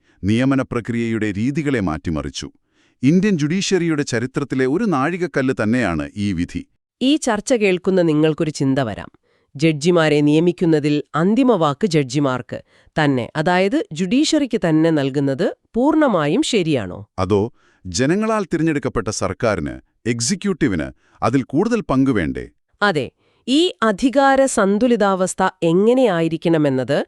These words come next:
Speaker 2: ഈ വിധിക്ക് ശേഷവും ഇന്ത്യയിൽ വലിയ ചർച്ചകൾക്ക് വഴിവെച്ചിട്ടുള്ള ഒരു വിഷയമാണ്.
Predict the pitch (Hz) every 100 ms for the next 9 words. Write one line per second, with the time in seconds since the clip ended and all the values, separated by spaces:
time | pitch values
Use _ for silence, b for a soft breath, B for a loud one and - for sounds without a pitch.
0 | b b b b 254 320 190 180 208 -
1 | 165 156 - 175 127 - _ - 170 185
2 | 180 175 147 127 151 214 330 - 190 165
3 | 180 175 165 147 147 151 143 147 147 139
4 | 143 131 - 151 123 110